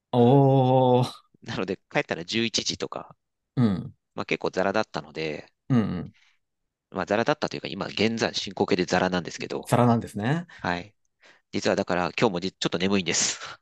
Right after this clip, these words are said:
Speaker 1: <laughs> いやいや、ありがとうございます。
Speaker 2: あ、いえいえいえ。
Speaker 1: そんな眠い中ね。はい。
Speaker 2: 大丈夫です。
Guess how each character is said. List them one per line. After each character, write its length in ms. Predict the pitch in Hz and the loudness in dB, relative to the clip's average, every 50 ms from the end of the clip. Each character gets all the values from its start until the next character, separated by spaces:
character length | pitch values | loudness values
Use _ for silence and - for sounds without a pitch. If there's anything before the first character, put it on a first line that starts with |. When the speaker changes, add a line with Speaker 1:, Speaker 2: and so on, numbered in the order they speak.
| _ - | _ 0
Speaker 1:
<laughs> 1800 | 143 - - 151 143 - 185 143 151 143 180 - - - - - - 226 226 190 180 185 - 151 156 - - - - - - - - - 98 | 0 2 4 2 4 6 6 6 6 6 4 4 0 -2 -4 0 0 0 2 0 -2 -4 -4 -6 -6 -6 -10 -12 -14 -14 -16 -14 -8 -2 4
い 20 | |
や 100 | 127 123 | 6 8
い 20 | 120 | 8
や、 80 | 110 | 8
あ 40 | 113 | 8
り 60 | 127 | 8
が 120 | 131 127 117 | 6 6 6
と 80 | 120 | 6
う 20 | 110 | 4
ご 80 | 107 | 4
ざ 120 | - 110 107 | 4 2 2
い 40 | |
ま 100 | 101 98 | 2 2
す。 80 | 95 113 | 0 -2
Speaker 2:
あ、 80 | 107 - | -2 -2
い 160 | - 139 135 | 0 2 4
え 20 | 113 | 4
い 20 | |
え 40 | 101 | 4
い 60 | 90 85 | 4 2
え。 20 | |
Speaker 1:
そ 80 | - 120 | 2 2
ん 40 | 107 | 4
な 80 | 107 | 4
眠 260 | 113 107 107 104 107 | 4 2 4 4 2
い 20 | 107 | 2
中 200 | 104 104 101 95 | 2 0 -2 -2
ね。 220 | 107 110 113 - - | -2 -2 -4 -4 -6
は 120 | 107 98 | -6 -6
い。 100 | - - - | -6 -6 -6
Speaker 2:
大 120 | - 85 85 | -6 -6 -6
丈 120 | 92 80 | -6 -8
夫 20 | |
で 140 | 82 82 82 | -10 -10 -14
す。 260 | - - - - _ | -14 -18 -20 -20 _